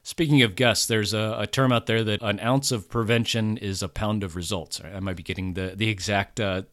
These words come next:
quote wrong, but, but the idea here is that preparing your guests for the podcast episode, especially if they're not a savvy and experienced podcaster,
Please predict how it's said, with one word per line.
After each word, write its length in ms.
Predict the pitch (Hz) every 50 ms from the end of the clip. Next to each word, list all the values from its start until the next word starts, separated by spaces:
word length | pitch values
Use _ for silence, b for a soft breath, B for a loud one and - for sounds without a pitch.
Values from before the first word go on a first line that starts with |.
| - - _ -
quote 280 | - - 127 113 117 113
wrong, 300 | 113 113 110 104 104 98 -
but, 200 | 113 107 - 123
but 120 | 131 107
the 80 | 123 117
idea 260 | 113 117 123 123 120
here 220 | 120 123 117 113
is 160 | 107 101 -
that 200 | - 113 101 101 - B B B B B B B
preparing 600 | - - 120 - - - 139 147 170 180 175 165
your 160 | 139 135 123 87
guests 640 | 82 - - 107 95 92 90 - - - - - B B B B B B B
for 260 | B - 117 120 113
the 80 | 110 104
podcast 560 | - 107 104 98 - - 101 92 - - 98
episode, 420 | 87 78 87 - - 90 87 - -
especially 540 | 95 - - - 135 135 131 - 123 113 107
if 120 | 101 -
they're 160 | - 110 107
not 300 | 101 107 104 104 101 -
a 80 | 95 92
savvy 420 | - - - 101 101 101 92 104
and 80 | 101 98
experienced 540 | 92 - - - - 107 104 95 85 - -
podcaster, 640 | 104 101 95 - - 95 87 - - - 95 90